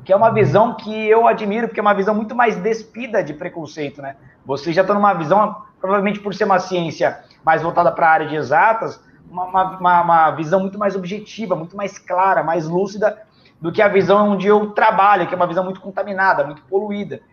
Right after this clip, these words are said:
E até saber o da-, do seu projeto de pesquisa, Eric, é um bálsamo mesmo pros nossos ouvidos, porque é uma luz no fim do túnel, até ani-, anima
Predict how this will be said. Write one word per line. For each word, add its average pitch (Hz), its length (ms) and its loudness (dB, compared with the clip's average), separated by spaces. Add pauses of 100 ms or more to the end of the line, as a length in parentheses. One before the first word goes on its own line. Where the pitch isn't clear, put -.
(280)
E 185 260 0
até 202 400 0
saber 190 380 4
o 226 100 4
da-, 190 140 4
do 156 120 -2
seu 185 140 -4
projeto 170 300 -10
de 147 80 -20
pesquisa, 190 520 -4
Eric, 156 240 -4
é 185 140 0
um 269 160 -12
bálsamo 202 480 2
mesmo 156 260 -6
pros 151 220 -12
nossos 151 260 -8
ouvidos, 135 360 -6
porque 143 560 -6 (260)
é - 80 -4
uma 190 140 4
luz 202 160 2
no 208 100 0
fim 208 100 -2
do 208 140 2
túnel, 175 220 0
até 202 160 0
ani-, 208 280 0
anima 233 680 0